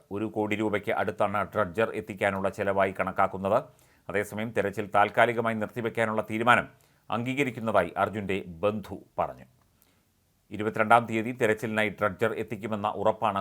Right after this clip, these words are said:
കുടുംബത്തിന് ലഭിച്ചിട്ടുള്ളത്. ഇരുപത്തിയൊന്നാം തീയതി വൈകിട്ടോടെ ഷിരൂരിൽ എത്താമെന്ന് മഞ്ചേശ്വരം എം എൽ എ അഷ്റഫും പറഞ്ഞിട്ടുണ്ട്. തെരച്ചിൽ പുനരാരംഭിക്കും എന്ന ഉറപ്പിൽ വിശ്വാസമുണ്ട്. ഡ്രഡ്ജർ കൊണ്ടുവന്ന് നടത്തുന്ന തെരച്ചിലിൽ പ്രതീക്ഷയുണ്ടെന്നും അർജുൻ്റെ ബന്ധു പറഞ്ഞു.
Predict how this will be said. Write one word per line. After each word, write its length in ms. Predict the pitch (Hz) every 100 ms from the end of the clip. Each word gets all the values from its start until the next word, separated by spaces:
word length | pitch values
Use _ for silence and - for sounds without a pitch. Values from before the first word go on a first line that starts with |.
| 95
കുടുംബത്തിന് 400 | 101 101 101 98 90
ലഭിച്ചിട്ടുള്ളത്. 540 | 90 92 95 98 98 147 - _ -
ഇരുപത്തിയൊന്നാം 500 | 104 113 113 113 123
തീയതി 220 | 120 117 107
വൈകിട്ടോടെ 460 | 110 113 120 107 78 - _ _ -
ഷിരൂരിൽ 400 | 127 131 120 127
എത്താമെന്ന് 400 | 110 120 117 110 98
മഞ്ചേശ്വരം 500 | 104 107 123 123 110 110
എം 80 | 107 107
എൽ 60 | 90
എ 40 | - -
അഷ്റഫും 380 | 113 - - 117
പറഞ്ഞിട്ടുണ്ട്. 420 | 101 101 98 101 117 120
തെരച്ചിൽ 300 | 104 110 104
പുനരാരംഭിക്കും 680 | 107 110 117 120 113 107 107 104
എന്ന 140 | 107 107
ഉറപ്പിൽ 260 | 104 104 107 95
വിശ്വാസമുണ്ട്. 580 | 98 117 120 107 95 147 - _ _ -
ഡ്രഡ്ജർ 340 | 113 113 98 135
കൊണ്ടുവന്ന് 380 | 127 117 120 120 113
നടത്തുന്ന 380 | 110 110 113 107 117
തെരച്ചിലിൽ 420 | 110 110 113 107 98
പ്രതീക്ഷയുണ്ടെന്നും 720 | 101 123 123 123 101 92 95 92
അർജുൻ്റെ 340 | 92 95 90 82
ബന്ധു 280 | 95 92 87 - 80
പറഞ്ഞു. 260 | 69 64